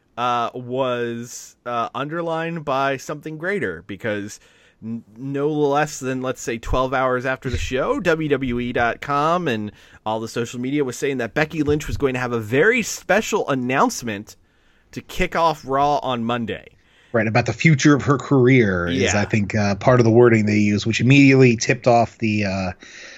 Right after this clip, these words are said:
Speaker 2: you know, the people who read in between the lines, "Oh, this sounds like a pregnancy announcement."
Speaker 1: Yeah, uh, and
Speaker 2: Lo and behold.
Speaker 1: I, I, I can say, at least personally, I was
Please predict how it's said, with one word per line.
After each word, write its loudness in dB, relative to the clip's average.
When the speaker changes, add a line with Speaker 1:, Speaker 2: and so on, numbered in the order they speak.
Speaker 2:
you 4
know, 6
the 0
people 4
who 6
read 6
in 6
between 2
the 2
lines, 4
"Oh, 8
this 2
sounds 0
like 2
a 0
pregnancy 2
announcement." -4
Speaker 1:
Yeah, 2
uh, 2
and -4
Speaker 2:
Lo 8
and 4
behold. 4
Speaker 1:
I, 2
I, 2
I -2
can -10
say, -4
at -2
least -8
personally, -4
I -4
was -12